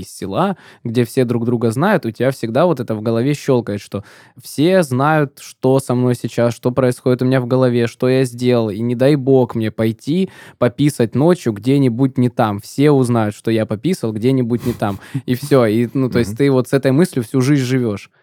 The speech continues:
Speaker 2: Ну, или, или там демонстративное выкладывание в соцсети своей успешности, своих
Speaker 1: Да, да, да.
Speaker 2: супердостижений. Когда, ну, тоже помню такого своего одногруппника в университете, который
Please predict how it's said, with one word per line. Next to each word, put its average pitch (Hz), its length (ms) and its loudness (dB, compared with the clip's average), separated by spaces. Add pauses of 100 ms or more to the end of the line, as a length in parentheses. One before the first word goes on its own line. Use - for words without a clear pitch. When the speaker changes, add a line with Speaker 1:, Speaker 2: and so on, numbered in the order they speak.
(460)
Speaker 2:
Ну, 135 180 2
или, 120 200 4
или 123 340 2
там 107 360 2
демонстративное 107 960 0
выкладывание 92 640 -2
в 85 60 -10
соцсети 101 520 -6
своей 90 280 -6
успешности, 95 800 -4
своих 87 300 -8
Speaker 1:
Да, 131 80 2
да, 156 60 4
да. 135 60 4
Speaker 2:
супердостижений. 135 840 0 (320)
Когда, 104 500 2
ну, 113 200 2
тоже 98 280 -4
помню 107 320 -2
такого 92 380 -4
своего 92 520 -4
одногруппника 98 680 -4
в 92 40 -2
университете, 95 520 -4
который 92 480 -4